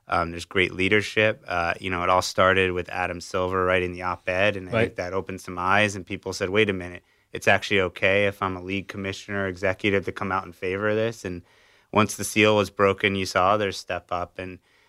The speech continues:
Speaker 1: now, like you said, it's really an embrace. And, of course, they have their own views on what's important. And I think for it to really be successful, you can't have the leagues kicking and screaming.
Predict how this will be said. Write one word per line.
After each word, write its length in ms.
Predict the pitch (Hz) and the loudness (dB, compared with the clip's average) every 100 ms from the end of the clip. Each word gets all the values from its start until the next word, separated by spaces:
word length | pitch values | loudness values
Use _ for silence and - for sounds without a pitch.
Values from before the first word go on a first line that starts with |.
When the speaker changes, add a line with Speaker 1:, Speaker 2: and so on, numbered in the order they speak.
| _ | _
Speaker 1:
now, 300 | - 98 104 | 0 4 6
like 220 | 104 101 | 4 0
you 40 | - | -6
said, 320 | - 110 98 | 0 2 2
it's 220 | 90 - | -2 -8
really 300 | 98 104 95 | -6 -4 -4
an 100 | 90 | -6
embrace. 580 | 87 85 92 104 92 - | -10 -12 -8 -8 -8 -14
And, 200 | 90 92 | -16 -16
of 120 | - | -16
course, 320 | - 139 120 | 0 0 0
they 140 | - 110 | 0 2
have 220 | 101 98 | 2 2
their 160 | 101 98 | 0 0
own 160 | 95 | -2
views 440 | 92 95 95 95 95 | -6 -8 -6 -6 -8
on 180 | 92 | -8
what's 200 | 92 90 | -8 -10
important. 540 | 92 - 101 - 98 87 | -14 -8 -6 -6 -6 -12
And 180 | 87 87 _ _ _ - | -12 -16 _ _ _ 0
I 140 | 101 | 4
think 240 | 107 101 | 4 2
for 160 | - 98 | 2 2
it 140 | 90 | 2
to 100 | - | -2
really 240 | 92 98 92 | 0 0 0
be 160 | 92 | -2
successful, 840 | 87 82 - 104 98 - 95 90 92 | -6 -10 -2 2 2 0 -2 -2 -6
you 140 | - | -12
can't 280 | - 127 - | -8 -6 -4
have 240 | 104 95 | 0 0
the 80 | 92 | 0
leagues 360 | 92 95 87 - | -4 -6 -8 -14
kicking 380 | - 110 - 90 | -10 -8 -8 -10
and 140 | 87 | -10
screaming. 640 | - - 104 104 95 90 | -12 -4 0 0 -2 -8